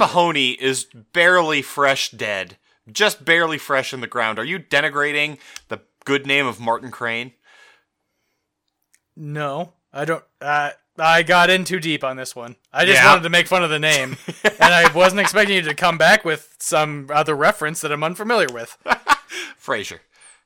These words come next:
Speaker 1: He's the
Speaker 2: Oh.
Speaker 1: dad on Frasier.
Speaker 2: God, I'm totally fine with, <laughs> with not understanding Frasier. For the record, listener, never watched an episode of Frasier?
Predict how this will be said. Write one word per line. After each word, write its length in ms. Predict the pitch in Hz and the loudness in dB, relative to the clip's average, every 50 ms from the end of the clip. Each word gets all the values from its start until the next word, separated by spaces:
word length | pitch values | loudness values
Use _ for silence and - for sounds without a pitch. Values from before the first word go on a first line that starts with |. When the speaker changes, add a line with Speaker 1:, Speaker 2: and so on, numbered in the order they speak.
| _ _ _ | _ _ _
Speaker 1:
He's 160 | - 139 127 | -12 -10 -6
the 120 | - 143 147 | -4 -2 0
Speaker 2:
Oh. 40 | 139 | 2
Speaker 1:
dad 200 | 120 113 110 104 | 2 2 2 0
on 100 | 101 95 | -2 -6
Frasier. 420 | - - 101 92 87 82 80 76 _ _ _ _ _ _ _ _ _ _ _ _ | -8 -8 -8 -8 -8 -12 -16 -20 _ _ _ _ _ _ _ _ _ _ _ _
Speaker 2:
God, 220 | - 175 160 156 151 | -2 0 2 2 2
I'm 140 | 151 147 143 | 0 -2 -2
totally 320 | - 156 147 120 120 120 | -6 -8 -8 -8 -10 -14
fine 360 | - - 120 113 104 98 104 | -12 -10 -10 -10 -12 -14 -16
with, 280 | 107 113 - 160 160 - _ | -18 -16 -14 -14 -16 -16 _
<laughs> 60 | - | -8
with 220 | 180 165 202 202 190 | -6 -6 -6 -4 -2
not 220 | 165 147 143 135 | 0 0 0 0
understanding 360 | 135 135 - 139 131 127 120 | -2 -6 -8 -8 -10 -10 -10
Frasier. 380 | - 123 120 120 117 117 110 - _ - - - - _ | -10 -10 -10 -10 -10 -12 -14 -18 _ -20 -20 -20 -16 _
For 80 | - 208 | -2 0
the 80 | 220 | 2
record, 420 | 196 208 202 185 - 165 156 147 - | 4 4 4 4 4 2 0 0 -2
listener, 400 | 139 147 139 - 139 127 120 - _ _ - | -6 -6 -6 -6 -8 -10 -12 -12 _ _ -8
never 320 | 143 156 165 170 180 196 | -2 0 0 0 0 0
watched 300 | 180 185 185 - - - | 2 2 2 2 2 -2
an 80 | 156 143 | -8 -8
episode 340 | 139 - 156 143 165 165 | -8 -10 -8 -6 -6 -8
of 80 | 165 - | -8 -8
Frasier? 380 | 175 180 196 214 285 294 294 | -10 -10 -8 -8 -10 -12 -14